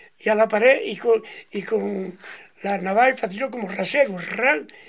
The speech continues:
y ran, y ran. Eh, no me acuerdo cuánto duró mucho el facela. Y después planteamos el roncón.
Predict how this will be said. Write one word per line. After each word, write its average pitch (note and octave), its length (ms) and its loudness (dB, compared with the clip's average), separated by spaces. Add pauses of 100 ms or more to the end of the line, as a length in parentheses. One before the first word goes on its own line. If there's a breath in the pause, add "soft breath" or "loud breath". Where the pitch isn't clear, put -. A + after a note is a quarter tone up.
(220 loud breath)
y G3 80 -6
ran, G#3 480 -2
y E3+ 120 -12
ran. G#3+ 420 -4 (580 loud breath)
Eh, A#3+ 240 -8 (720)
no D4 140 0
me G3+ 40 2
acuerdo G#3 240 -4
cuánto G#3 220 -4
duró G#3+ 600 -4
mucho G#3 280 -6
el G3+ 220 -8
facela. D#3 440 -10 (600 loud breath)
Y A3+ 120 -4
después G#3+ 360 0
planteamos A#3 540 0
el - 60 -18
roncón. A#3+ 400 -2